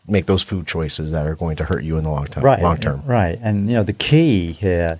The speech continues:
Speaker 2: is to manage, you know, all those risk factors,
Speaker 1: Mm-hmm.
Speaker 2: uh, which will help you reduce, reduce the risk of heart attack and stroke.
Speaker 1: Yeah.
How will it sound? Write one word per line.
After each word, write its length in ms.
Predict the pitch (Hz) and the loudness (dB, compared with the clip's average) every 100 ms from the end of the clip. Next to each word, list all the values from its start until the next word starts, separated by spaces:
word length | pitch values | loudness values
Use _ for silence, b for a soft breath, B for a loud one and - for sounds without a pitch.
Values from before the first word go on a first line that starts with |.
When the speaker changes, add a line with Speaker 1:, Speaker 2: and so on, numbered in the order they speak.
| - | -6
Speaker 2:
is 220 | 104 95 - | -4 -4 -2
to 80 | |
manage, 680 | 101 95 101 101 87 78 - b b b - | 0 4 4 4 2 -2 -8 b b b -4
you 80 | |
know, 140 | 92 87 | -2 0
all 180 | 95 90 | 0 0
those 260 | 87 78 | -2 0
risk 220 | 98 - | -2 0
factors, 480 | - 95 - 98 85 | -4 -4 -4 -8 -4
Speaker 1:
Mm-hmm. 220 | 82 90 143 B B B B - | -2 -2 -4 B B B B 0
Speaker 2:
uh, 300 | 87 85 85 | 2 2 2
which 220 | 92 - | -2 -2
will 80 | 90 | 2
help 280 | 98 92 | 2 2
you 80 | 101 | 0
reduce, 540 | 82 80 87 80 - - | -2 0 0 -2 -8 -6
reduce 360 | 85 110 98 | 2 4 4
the 100 | 104 | 2
risk 280 | 85 85 - | 0 -2 -4
of 100 | - | -4
heart 260 | 90 85 85 | 0 0 -2
attack 220 | 87 80 | -6 -6
and 120 | 82 | -8
stroke. 480 | - - 82 76 - | -8 -6 -4 -6 -2
Speaker 1:
Yeah. 220 | 95 120 | 0 0